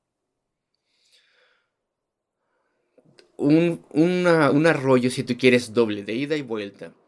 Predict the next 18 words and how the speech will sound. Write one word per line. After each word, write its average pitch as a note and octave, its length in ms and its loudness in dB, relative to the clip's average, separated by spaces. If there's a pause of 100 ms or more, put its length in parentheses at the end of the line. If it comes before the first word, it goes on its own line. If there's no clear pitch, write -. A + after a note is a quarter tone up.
Y A#2 100 -8
cuando B2+ 300 -4
llegamos D3+ 420 -8
a G#3 60 -2
Romano-, C3+ 400 -6
Romanos B2+ 400 -8
dieciséis, A#2+ 840 -10 (460)
ahí D3 600 -6
encontramos C3 880 -8
más C3+ 240 -8
de C#3 80 -8
treinta C#3 420 -8
nombres, B2+ 680 -8 (580)
grandes C3 680 -4
hombres, A#2+ 440 -8
grandes D3 460 -8
mujeres, A2+ 640 -10 (460)
claro, C3+ 540 -6